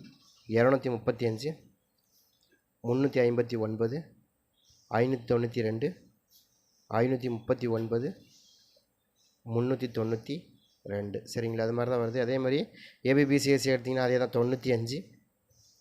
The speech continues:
தொண்ணூத்தி அஞ்சு, ஐம்பத்தி மூணு, முப்பத்தி ரெண்டு, ஐம்பத்தி ரெண்டு, இருபத்தி ஒன்பது, இருபது,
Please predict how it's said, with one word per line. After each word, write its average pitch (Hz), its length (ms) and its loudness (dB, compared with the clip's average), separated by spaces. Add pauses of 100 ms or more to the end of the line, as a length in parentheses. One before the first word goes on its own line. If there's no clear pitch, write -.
(720)
தொண்ணூத்தி 123 460 -2
அஞ்சு, 110 260 -8 (840)
ஐம்பத்தி 127 480 0
மூணு, 120 180 -2
முப்பத்தி 120 420 -4
ரெண்டு, 117 320 0
ஐம்பத்தி 120 440 -2
ரெண்டு, 110 220 -4 (340)
இருபத்தி 131 400 0
ஒன்பது, 117 340 0
இருபது, 123 380 0